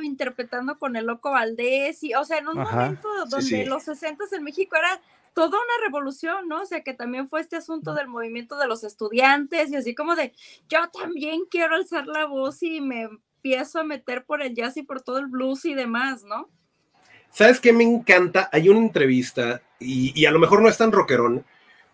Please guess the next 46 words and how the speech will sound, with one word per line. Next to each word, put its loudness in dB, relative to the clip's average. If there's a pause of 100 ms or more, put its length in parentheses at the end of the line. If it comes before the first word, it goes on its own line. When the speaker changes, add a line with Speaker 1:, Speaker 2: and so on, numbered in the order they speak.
(100)
Speaker 3:
pero 12
es 6
una 10
entrevista 2
que -2
les 0
hacen, 2
creo 2
que 2
en 4
Chile, 2
a 2
Flans, 0 (1040)
y 4
le 8
pone 8
un 8 (120)
calladón 10
de 8
hocico 2 (100)
al 0
presentador, 4 (440)
o 2
sea, 6
que 6
se -2
quiere 10
ir 8
así 6
como 6
que -4
con 6
el 2
chascarrillo 2
y 4
como 2
querer 4
así, 0
Speaker 1:
Sí, 0
Speaker 3:
pues 2
Speaker 1:
sí, 2
Speaker 3:
ya 2
Speaker 1:
sí. 6
Speaker 3:
sabes, 6
¿no? 8
Era, 8